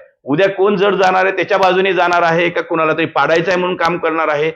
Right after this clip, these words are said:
हे अद्यापही आपण आजच्या घडीला सांगू शकत नाही. म्हणूनच ही निवडणूक तशा अर्थाने प्रिडिक्शन करण्यासारखी आजच्या परिस्थितीत नाही,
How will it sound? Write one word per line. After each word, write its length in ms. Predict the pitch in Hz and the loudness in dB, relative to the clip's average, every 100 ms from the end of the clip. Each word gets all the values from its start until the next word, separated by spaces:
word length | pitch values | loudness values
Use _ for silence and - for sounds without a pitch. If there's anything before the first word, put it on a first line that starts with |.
| _ _ - | _ _ -2
हे 100 | 165 | 0
अद्यापही 840 | - 131 131 160 160 - 139 190 185 | 0 -2 0 0 0 -2 -4 -2 -2
आपण 400 | 120 - 160 180 | -2 -2 -2 -2
आजच्या 400 | - 127 - 208 | -4 -6 -2 0
घडीला 340 | 170 156 156 | 0 0 0
सांगू 320 | - 143 135 | -2 -4 -4
शकत 360 | 131 139 120 - | -6 -4 -4 -6
नाही. 260 | 104 104 127 _ _ _ | -8 -8 -10 _ _ _
म्हणूनच 500 | 107 165 214 135 123 - _ _ | -2 0 2 0 -2 -8 _ _
ही 80 | 151 | -2
निवडणूक 580 | 147 147 202 170 113 - _ _ - | 2 2 2 0 -2 -4 _ _ -6
तशा 280 | - 208 170 | -2 2 2
अर्थाने 380 | 156 151 151 180 | 0 -4 -4 -4
प्रिडिक्शन 580 | - 147 196 196 240 | -4 -2 -2 0 -2
करण्यासारखी 640 | 226 180 170 160 165 - 170 | 0 -2 -2 -2 -2 -4 -4
आजच्या 280 | 117 - 143 | -4 -4 -4
परिस्थितीत 500 | 131 127 127 127 117 | -4 -6 -8 -10 -8
नाही, 260 | 101 95 | -10 -10